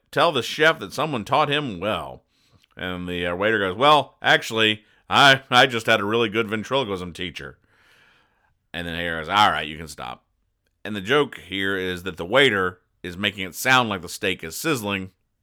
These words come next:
even though it is not. Uh, so presumably it is not a sizzling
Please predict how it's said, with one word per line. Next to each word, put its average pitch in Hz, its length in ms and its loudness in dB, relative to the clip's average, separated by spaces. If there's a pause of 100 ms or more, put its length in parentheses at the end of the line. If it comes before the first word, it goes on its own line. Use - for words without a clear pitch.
(960)
even 98 280 -4
though 90 200 -4
it 98 80 -2
is 104 100 -4
not. - 440 -12 (580)
Uh, 60 500 -8 (420)
so 95 120 -10
presumably 98 480 -4
it 90 80 -6
is 85 120 -10
not 92 220 -4
a 87 80 -4
sizzling 85 640 -10